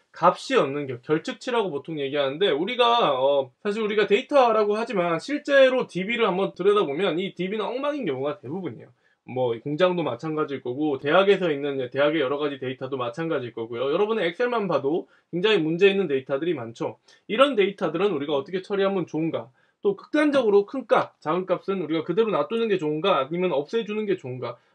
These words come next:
뭐, 이런 여러 가지 문제점들을 우리가 만나게 될 거예요. 그래서 이런 문제점들을 우리가, 어, 해결하는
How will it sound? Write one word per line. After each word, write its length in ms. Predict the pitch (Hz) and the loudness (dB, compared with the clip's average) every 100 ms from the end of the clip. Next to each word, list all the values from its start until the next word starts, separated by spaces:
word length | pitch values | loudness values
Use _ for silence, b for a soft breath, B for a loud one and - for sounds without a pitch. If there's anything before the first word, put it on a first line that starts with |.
| - | 2
뭐, 260 | 233 220 | 6 6
이런 380 | 226 277 294 262 | 4 2 2 2
여러 220 | 240 339 | 0 0
가지 440 | 330 262 226 214 240 | 0 0 -2 -6 -8
문제점들을 760 | 180 147 175 170 - 165 156 165 | -8 -2 0 -2 -2 -4 -2 -2
우리가 280 | 135 139 131 | -2 -2 -2
만나게 400 | 135 185 160 117 | 0 0 -2 -4
될 120 | 110 | -10
거예요. 240 | 113 113 117 _ _ _ | -10 -10 -14 _ _ _
그래서 200 | 202 208 | 4 6
이런 420 | 196 233 233 208 | 8 6 6 2
문제점들을 580 | 170 175 185 190 175 180 | 0 0 0 -2 0 2
우리가, 480 | 147 139 147 185 - b b - | 0 2 4 4 0 b b 4
어, 460 | 139 139 135 123 - _ - | 8 10 10 8 -2 _ -4
해결하는 540 | 208 220 220 208 196 | 2 4 6 4 2